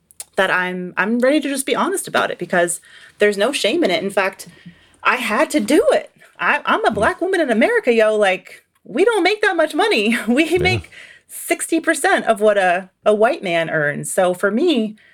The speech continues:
Speaker 1: I just always thought about when I went into, like, a salary negotiation, or when I was approached by a competitor or a different company to come work for them,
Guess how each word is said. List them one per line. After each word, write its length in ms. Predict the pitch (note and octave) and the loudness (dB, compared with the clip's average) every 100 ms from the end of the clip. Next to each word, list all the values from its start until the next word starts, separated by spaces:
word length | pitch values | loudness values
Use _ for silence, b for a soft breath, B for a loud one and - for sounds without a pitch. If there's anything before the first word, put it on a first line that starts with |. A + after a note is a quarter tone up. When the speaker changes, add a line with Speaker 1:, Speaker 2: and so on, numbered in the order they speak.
| b b b - | b b b 0
Speaker 1:
I 120 | C4 | 2
just 180 | D#4+ - | 0 2
always 340 | G3 A#3+ A#3+ | 2 4 2
thought 220 | - G#3 | 0 2
about 480 | G#3 D3 D#3 D3 - _ _ _ _ _ _ _ _ _ | 2 0 0 0 -4 _ _ _ _ _ _ _ _ _
when 140 | G3 | -2
I 80 | G3+ | 0
went 140 | A#3 A3+ | 2 2
into, 140 | A3 | 2
like, 120 | G3+ | 0
a 40 | F#3 | 0
salary 380 | - G3+ A#3+ F#3+ | 0 0 2 0
negotiation, 680 | E3 E3 D#3+ E3 D#3 - E3+ | 2 0 0 -4 -4 -2 0
or 40 | |
when 160 | F3 F#3+ | 2 2
I 300 | F#3 F3+ F3+ b b b | 0 -2 -8 b b b
was 160 | F#3+ F#3 | 0 0
approached 460 | F#3 - G3+ A3+ - | 0 0 0 0 -2
by 140 | D#3+ | -2
a 240 | D#3 - | -2 -6
competitor 600 | E3 E3+ - A3+ A#3 E3+ | -8 -6 0 0 0 0
or 80 | D3+ | 0
a 60 | D#3 | -2
different 280 | F3+ F#3+ - | -4 -6 -4
company 400 | F#3+ G#3 F3 D#3+ | -4 -2 -2 -4
to 100 | E3 | -6
come 200 | E3+ E3 | -6 -2
work 180 | A#3 - | -2 0
for 120 | F#3 | -2
them, 360 | D#3+ D#3 D#3+ | 0 -4 -6